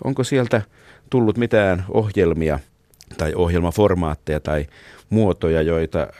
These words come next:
näkyisi Suomen televisiossa? Turun yliopiston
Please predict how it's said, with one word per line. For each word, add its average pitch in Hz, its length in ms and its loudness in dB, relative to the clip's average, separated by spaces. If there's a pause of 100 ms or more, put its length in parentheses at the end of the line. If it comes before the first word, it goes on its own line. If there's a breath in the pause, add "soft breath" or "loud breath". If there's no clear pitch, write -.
(160)
näkyisi 98 420 -4
Suomen 69 520 -2
televisiossa? 53 760 -10 (500 loud breath)
Turun 80 280 -2
yliopiston 73 600 -6